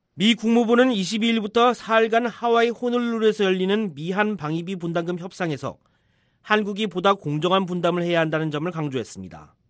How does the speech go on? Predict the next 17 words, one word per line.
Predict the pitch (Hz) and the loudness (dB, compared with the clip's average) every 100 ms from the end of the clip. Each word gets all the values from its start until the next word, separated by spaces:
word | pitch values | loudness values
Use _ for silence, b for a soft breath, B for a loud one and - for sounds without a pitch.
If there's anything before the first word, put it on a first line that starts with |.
| _ _ _ | _ _ _
미 | 160 214 | -4 -4
국무부는 | 190 214 220 214 226 | 0 0 2 2 2
십팔 | 240 - 220 226 | 0 -6 -6 -4
일 | 247 | -4
보도자료를 | - 165 202 196 180 170 | -2 -2 2 2 2 0
통해 | 143 156 131 - _ _ _ | -4 -6 -8 -12 _ _ _
한국이 | - 220 214 202 202 233 | -2 0 0 -2 -6 -6
미한 | 131 151 170 196 196 | -6 -6 -2 -2 0
동맹 | 190 185 202 | 0 0 -2
전반을 | 139 131 143 170 175 160 | -2 -4 0 2 0 -2
위해 | 170 190 | -2 -2
상당한 | - 220 226 214 214 196 | -6 -8 -2 0 0 0
자원을 | 165 165 175 175 | -2 -2 -2 -4
제공하고 | 147 139 165 156 | -6 -4 -2 -2
있는 | 156 151 | -4 -4
점은 | 143 160 185 | -4 -4 -6
평가하지만 | 202 202 165 127 110 117 | -8 -4 -2 -2 -6 -10